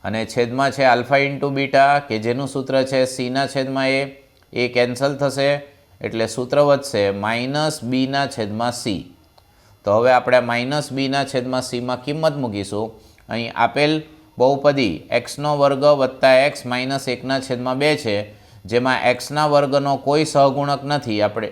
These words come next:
એક મૂકી શકીએ એટલે એની કિંમત થશે એક.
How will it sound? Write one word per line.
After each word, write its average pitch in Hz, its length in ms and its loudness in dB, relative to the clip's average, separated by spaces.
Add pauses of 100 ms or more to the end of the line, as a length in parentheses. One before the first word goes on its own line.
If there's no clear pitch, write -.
(140)
એક 131 200 -2
મૂકી 139 380 -6
શકીએ 139 340 -2 (400)
એટલે 110 240 -4 (180)
એની 135 260 -4
કિંમત 139 320 -4
થશે 139 260 -2 (160)
એક. 139 100 -2